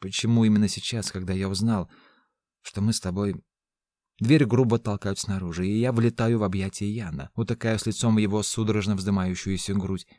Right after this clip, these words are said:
Чувствую, как он обхватывает меня руками, сжимает крепко, но бережно. С Яном так тепло и уютно, что хочется остаться в его объятиях,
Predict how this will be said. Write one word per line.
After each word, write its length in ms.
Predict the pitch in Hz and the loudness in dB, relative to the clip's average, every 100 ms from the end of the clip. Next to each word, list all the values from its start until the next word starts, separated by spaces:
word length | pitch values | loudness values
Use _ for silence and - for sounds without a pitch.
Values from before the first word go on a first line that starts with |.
| _ _ _ _ _ _ _ _ | _ _ _ _ _ _ _ _
Чувствую, 440 | - 156 - 131 | -6 -4 0 -2
как 240 | 120 120 - | -2 -4 -2
он 120 | 123 | -2
обхватывает 500 | 101 - 110 104 101 | -2 -4 -4 -4 -4
меня 160 | 90 87 | -4 -6
руками, 420 | 87 85 76 85 | -8 -10 -10 -8
сжимает 540 | 90 107 117 110 87 - | -2 4 4 4 0 -2
крепко, 440 | 120 123 - 82 | -2 -2 -4 -6
но 220 | 104 110 | 0 2
бережно. 680 | 104 101 95 80 80 78 - _ _ _ _ _ _ _ _ _ _ - | 2 -2 -4 -6 -8 -8 -12 _ _ _ _ _ _ _ _ _ _ -10
С 120 | - | -6
Яном 320 | 107 104 87 | -2 -2 -2
так 220 | 98 92 | -4 -8
тепло 340 | - - 107 107 | -10 -10 -8 -6
и 120 | 104 | -6
уютно, 500 | 104 113 - - 78 | -6 -6 -8 -8 -8
что 160 | - | -8
хочется 400 | 117 - - - | -8 -8 -8 -8
остаться 420 | 110 - 110 - 110 | -8 -8 -8 -6 -6
в 60 | |
его 240 | 107 117 117 | -6 -8 -8
объятиях, 560 | 117 120 - 113 - | -8 -10 -12 -16 -12